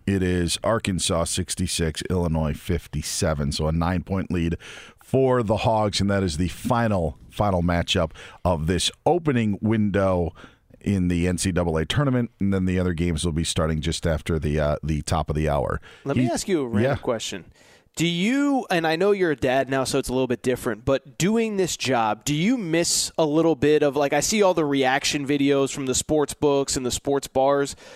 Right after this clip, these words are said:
Speaker 2: Do you miss not being able to just, like, go out with some friends and just watch games all day? 'Cause part of me does, but part of me just loves being able to do this show with you when all this craziness is going on.
Speaker 1: I, I will say this, like, I was, I wasn't a,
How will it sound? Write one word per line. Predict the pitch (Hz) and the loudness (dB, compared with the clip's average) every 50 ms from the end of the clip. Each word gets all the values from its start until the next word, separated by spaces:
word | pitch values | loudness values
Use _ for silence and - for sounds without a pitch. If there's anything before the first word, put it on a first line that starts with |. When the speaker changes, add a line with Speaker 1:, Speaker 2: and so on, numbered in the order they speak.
| - - _ | -20 -14 _
Speaker 2:
Do | - 156 | -2 0
you | 190 233 | 0 2
miss | 220 196 202 196 - - | 2 2 0 0 0 0
not | 190 175 165 - | 0 0 0 0
being | 156 165 160 156 151 | 0 0 0 2 2
able | 147 147 147 143 147 143 | 2 2 2 2 0 0
to | - - 143 | 0 -2 -2
just, | 123 139 139 131 - - | 0 -2 -2 0 0 0
like, | 147 135 123 - _ _ _ - 139 120 | 0 0 -2 -4 _ _ _ -20 -4 0
go | 156 147 147 | 2 4 4
out | 147 147 - | 4 2 2
with | 147 - | -2 -2
some | - 139 | -4 -4
friends | 120 - - 143 143 143 143 143 135 120 | -4 -2 0 0 2 2 0 0 -2 -2
and | 127 127 | -4 -2
just | 120 135 - 123 | -4 -4 -4 -4
watch | 117 120 131 135 139 - - - | 0 2 2 2 2 0 -2 -4
games | - 135 131 139 139 139 127 143 | -2 -2 -2 -2 -2 -2 0 2
all | 139 135 135 | 2 2 2
day? | 123 139 139 139 135 139 131 - - - - - - | 2 2 2 4 2 0 -2 -6 -12 -20 -20 -10 -4
'Cause | - - - | -2 0 2
part | - 226 269 302 330 | 2 4 4 4 2
of | |
me | 294 269 | 2 2
does, | 202 190 190 214 262 240 | 2 4 4 4 2 2
but | - 190 165 - | 0 0 0 2
part | - 190 214 214 | 4 2 2 2
of | 208 | 2
me | 214 202 190 | 0 0 0
just | 151 - 160 147 - - - | 0 0 -2 -2 -2 -6 -6
loves | 139 135 151 165 160 160 143 131 123 | 0 2 4 6 4 4 2 -2 -6
being | - - 156 160 156 | -4 -2 0 2 2
able | 156 156 147 143 | 2 2 2 2
to | 131 135 | 0 -2
do | 120 - 156 160 | 0 0 0 2
this | 143 151 147 | 2 2 2
show | - - - 156 151 143 | 2 2 2 4 4 4
with | 135 135 135 - 127 | 4 2 0 0 0
you | 131 147 180 190 180 160 147 | 0 0 2 2 2 2 2
when | 139 147 147 147 | 2 2 2 4
all | 147 151 143 | 2 2 2
this | 139 143 - | 2 0 -2
craziness | - - 170 180 165 139 139 143 139 123 - | 0 0 2 2 2 0 0 -2 -2 -2 -2
is | 127 117 | -4 -4
going | - 131 117 117 123 | -2 -2 0 0 2
on. | - 123 143 - - _ - | 2 2 0 0 -4 _ -2
Speaker 1:
I, | - 151 | 0 2
I | 170 | 2
will | 185 196 | 2 2
say | 180 - - 175 | 2 2 2 2
this, | 165 170 160 - | 4 2 2 2
like, | - 143 127 | 2 2 2
I | 117 120 147 156 | 2 2 4 4
was, | 170 170 135 - - - | 2 2 0 0 0 2
I | 127 151 | 2 2
wasn't | 151 165 170 156 135 165 160 - - | 4 2 2 2 2 0 -2 0 0
a, | 143 139 135 113 | 0 0 0 -2